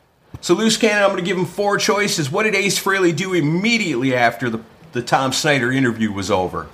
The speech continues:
Do you think he knows it, or do you want to bet against him?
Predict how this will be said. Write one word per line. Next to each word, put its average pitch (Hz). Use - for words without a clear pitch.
Do 107
you 107
think 160
he 156
knows 160
it, 180
or 107
do 101
you 117
want 120
to 117
bet 120
against 113
him? 87